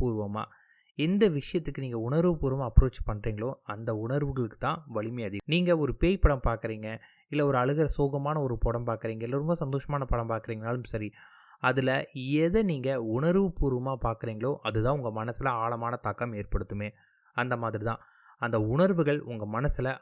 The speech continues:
ஆழமா பதியும். பிரபஞ்சத்தோட நம்ம தொடர்பு கொள்ளக்கூடிய வழிமுறை, பிரபஞ்சத்துக்கிட்ட தொடர்பு கொள்ளக்கூடிய மொழி எதுன்னு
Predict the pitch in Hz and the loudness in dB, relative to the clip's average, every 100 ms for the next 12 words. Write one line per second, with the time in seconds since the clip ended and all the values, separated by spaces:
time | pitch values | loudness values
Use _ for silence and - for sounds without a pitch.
0 | - 110 113 117 113 104 104 - _ _ | -4 -4 -2 0 4 4 2 -10 _ _
1 | - - 135 147 190 180 143 127 120 107 | -14 0 2 4 2 2 0 0 -2 -4
2 | 104 113 139 143 127 117 - 107 104 117 | 0 0 0 0 0 0 -2 -2 -2 -4
3 | 147 - _ _ - 120 135 147 113 110 | -6 -14 _ _ 0 2 2 0 -2 -4
4 | _ - 120 123 143 156 - 127 117 117 | _ -2 0 2 0 0 -2 -2 -2 -2
5 | 113 127 139 117 - 110 104 110 135 131 | -2 -2 -2 -4 -2 -4 -2 -2 -2 -2
6 | - 101 127 | -4 -2 -2